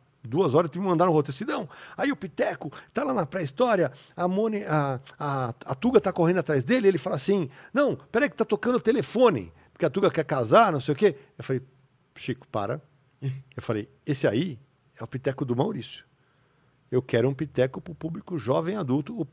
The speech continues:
eles são neandertais, eles trepam. Como é que você vai," aí o desafio é, "Como é que você vai botar que a Tuga quer casar com ele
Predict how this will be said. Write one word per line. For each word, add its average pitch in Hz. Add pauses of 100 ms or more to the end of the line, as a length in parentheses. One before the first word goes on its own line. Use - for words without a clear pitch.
(160)
eles 143
são 135
neandertais, 143 (340)
eles 113
trepam. 131 (1500)
Como 113
é 170
que -
você 160
vai," 139
aí 135 (100)
o 135
desafio 165
é, 107
"Como 139
é 320
que -
você 240
vai 190
botar 123
que -
a 113
Tuga 131
quer 135
casar 127
com 160
ele 160